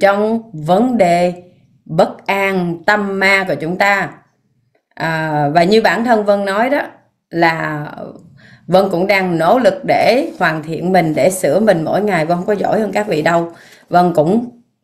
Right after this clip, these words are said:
gọi là bài kiểm tra cũng te tua tơi tả. À, nhưng mình, mình là người con Phật, mình tỉnh táo, mình biết được mình đang bất an và mình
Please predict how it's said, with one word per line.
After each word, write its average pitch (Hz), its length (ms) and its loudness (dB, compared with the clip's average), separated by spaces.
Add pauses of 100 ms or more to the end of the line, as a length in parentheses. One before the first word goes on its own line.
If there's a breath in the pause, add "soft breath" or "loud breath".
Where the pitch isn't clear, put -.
(100)
gọi 160 280 4
là 160 360 -2 (260)
bài 156 280 0
kiểm 165 200 -2
tra 185 300 4
cũng 165 200 -8
te 196 120 4
tua 185 300 0
tơi 180 240 2
tả. 220 420 -4 (720 soft breath)
À, 156 360 -2
nhưng 180 280 4
mình, 147 480 0 (160)
mình 151 520 2 (240)
là 170 280 0
người 160 180 -2
con 175 300 2
Phật, 156 300 -4
mình 156 280 0
tỉnh 160 420 0
táo, 220 340 2
mình 170 240 2
biết 202 200 -2
được 160 200 -4
mình 147 260 0
đang 220 720 0 (100)
bất - 400 -4
an 190 340 -2
và 160 120 0
mình 151 380 -4